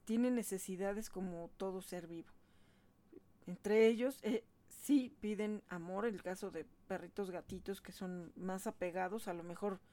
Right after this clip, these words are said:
otro tipo de animalito pueda tener otro tipo de apegos, quizá no tan fuertes o cercanos como los perros y los gatos, o que por lo menos lo demuestran mucho más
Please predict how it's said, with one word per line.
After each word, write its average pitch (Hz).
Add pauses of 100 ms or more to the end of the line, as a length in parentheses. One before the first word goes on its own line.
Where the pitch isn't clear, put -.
(340)
otro 226
tipo 220
de 208
animalito 196 (800)
pueda 220
tener 202
otro 202
tipo 208
de 175
apegos, 185 (420)
quizá 190
no 196
tan 180 (140)
fuertes 208
o 180
cercanos 185
como 165 (600)
los 170
perros 185
y 175
los 175
gatos, 254 (100)
o 180
que 185 (180)
por 190
lo 185
menos 208 (380)
lo 220
demuestran 226 (320)
mucho 208
más 202